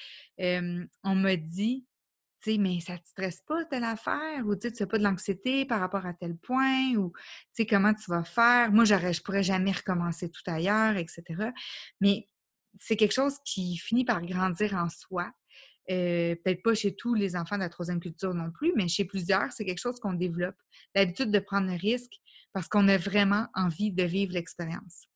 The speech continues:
Un autre point, euh, c'est que l'enfant de la troisième culture va acquérir une vision vraiment plus globale, euh,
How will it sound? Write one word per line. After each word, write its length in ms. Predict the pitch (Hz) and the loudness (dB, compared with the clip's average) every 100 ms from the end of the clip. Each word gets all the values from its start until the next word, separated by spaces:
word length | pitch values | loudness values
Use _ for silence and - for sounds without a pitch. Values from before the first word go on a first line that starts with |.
| _ _ _ _ _ _ _ _ _ - - | _ _ _ _ _ _ _ _ _ -16 0
Un 140 | 185 | 4
autre 180 | 196 196 | 4 2
point, 340 | - 202 240 339 - - - - - | 2 4 4 0 -12 -14 -14 -6 6
euh, 140 | 190 | 6
c'est 320 | 185 - 208 | 6 2 2
que 440 | - 214 220 233 196 | 6 6 6 4 2
l'enfant 340 | 180 175 233 | 0 2 2
de 60 | 240 | 4
la 80 | 202 | 2
troisième 300 | 180 180 175 | 2 0 0
culture 340 | 175 254 285 | 0 0 2
va 160 | 202 180 | 6 4
acquérir 460 | 175 202 196 254 | 6 2 2 4
une 120 | 214 | 6
vision 340 | 185 180 196 220 | 6 4 4 4
vraiment 340 | 190 185 220 | 2 2 0
plus 180 | 220 269 | 2 0
globale, 720 | 196 208 202 175 165 180 180 - _ - - - - 185 | 2 4 4 4 0 -4 -6 -12 _ -18 -16 -18 -8 0
euh, 240 | 180 | 2